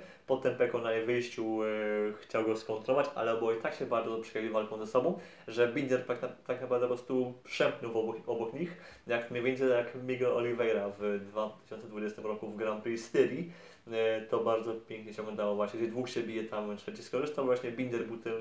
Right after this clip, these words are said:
trzecim, który pięknie właśnie skorzystał na, na ich pojedynku. To bardzo fajnie się oglądało. Myślę, że trzeba to puszczać, e, dzieciom przed snem, pokazywać, tak się właśnie walczy w Moto G P, taka jest właśnie jest walka, to było coś pięknego.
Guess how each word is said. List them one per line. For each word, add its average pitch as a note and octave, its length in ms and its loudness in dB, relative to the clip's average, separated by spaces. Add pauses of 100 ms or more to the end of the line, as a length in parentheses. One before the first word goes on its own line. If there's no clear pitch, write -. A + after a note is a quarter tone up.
(220)
trzecim, C3 320 -8
który A#2 180 -4
pięknie B2+ 400 -6
właśnie G#2 220 -4
skorzystał A2 480 -2
na, G#2+ 220 2 (400)
na A2 140 -2
ich A2+ 180 -2
pojedynku. A#2 500 0
To A2+ 180 0
bardzo A2 360 2
fajnie G#2+ 280 0
się G#2+ 80 -6
oglądało. G#2+ 460 2 (240)
Myślę, A2+ 260 -6
że A2 100 -2
trzeba G#2 240 0
to G#2 140 -4
puszczać, A2 480 -6
e, G2+ 920 0
dzieciom G#2 300 -4
przed G#2 160 -6
snem, A2 260 -4 (260)
pokazywać, A2 360 0
tak B2 160 0
się - 120 -2
właśnie A2 260 2
walczy G#2 240 0
w G#2 60 -6
Moto G#2 180 -4
G G#2 160 -4
P, G#2+ 140 -2
taka G#2 240 -4
jest G#2 60 -2
właśnie G2+ 220 -4
jest G#2 120 -6
walka, G#2 340 2 (280)
to A#2+ 80 -4
było A2 120 -2
coś A2 160 -6
pięknego. A#2+ 540 4